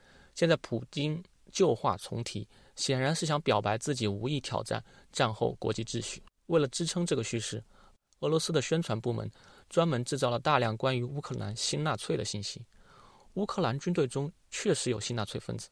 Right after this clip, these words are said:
但人们不能因为有个别乌克兰人打出了纳粹的旗帜，就认为新纳粹已经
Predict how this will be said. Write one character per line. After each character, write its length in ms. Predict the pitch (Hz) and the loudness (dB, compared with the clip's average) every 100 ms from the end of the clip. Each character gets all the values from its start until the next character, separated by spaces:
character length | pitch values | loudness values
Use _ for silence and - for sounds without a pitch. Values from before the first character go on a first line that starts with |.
| _ - - - | _ -20 -20 -20
但 180 | - 147 | 0 2
人 80 | 127 | 2
们 120 | 143 | 0
不 120 | 135 | 0
能 140 | 156 139 | 0 0
因 120 | 147 | 0
为 100 | 143 | 2
有 120 | 123 | 0
个 220 | 113 - 160 | 0 4 4
别 140 | 127 | 4
乌 140 | 139 | 0
克 100 | 143 - | -4 -2
兰 160 | 110 | -2
人 200 | 113 110 - | -2 -4 -2
打 100 | 101 | -2
出 220 | - - | -2 -2
了 80 | 127 | -2
纳 180 | 135 123 | 0 -2
粹 160 | - | 0
的 80 | 110 | 0
旗 220 | 98 - | 0 -4
帜， 200 | 101 123 - - - - | -4 -6 -6 -14 -20 -2
就 140 | 143 | 2
认 180 | 135 139 | 4 4
为 120 | 120 | 2
新 300 | 117 - 160 | 2 0 0
纳 160 | 165 110 | 0 0
粹 240 | - 131 | 0 -2
已 120 | - | -2
经 160 | 113 117 | -4 -4